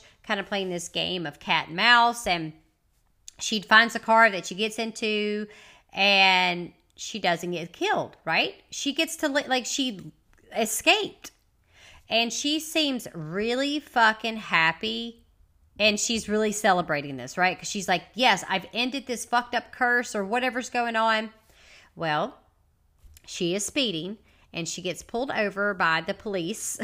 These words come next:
<laughs> by a police officer for speeding. And he, like, asks her, I think he even asked her, like, if she's on drugs or drunk or something. And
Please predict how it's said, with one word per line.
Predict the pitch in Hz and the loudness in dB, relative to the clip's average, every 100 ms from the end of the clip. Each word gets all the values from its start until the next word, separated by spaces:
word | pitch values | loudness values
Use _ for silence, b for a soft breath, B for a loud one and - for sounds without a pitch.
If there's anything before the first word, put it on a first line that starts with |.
| 185 | -6
<laughs> | 190 | 2
by | 180 | 4
a | 180 | 4
police | 254 240 220 | 2 -2 0
officer | 202 175 185 214 | 0 0 -6 -8
for | - | -6
speeding. | 269 - 339 208 120 - B B B B - | -6 -2 -2 -2 -8 -16 B B B B 0
And | 254 277 277 - | 4 4 4 -2
he, | - 277 294 | -8 -2 2
like, | 294 285 285 | 4 2 0
asks | 208 262 403 - | 2 4 4 -2
her, | 247 | 0
I | 262 | 0
think | 427 440 | -2 -6
he | 285 | -6
even | 196 | -4
asked | 156 165 - | -2 -2 -4
her, | 165 | -6
like, | 156 | -6
if | 160 | -8
she's | - 160 | -14 -10
on | 156 | -8
drugs | 156 151 151 151 | -6 -4 -4 -6
or | 151 | -10
drunk | 147 151 156 156 | -8 -8 -8 -8
or | 147 | -10
something. | 147 143 151 151 147 | -10 -10 -8 -8 -8
And | - 165 156 156 156 151 | -8 -6 -4 -4 -6 -10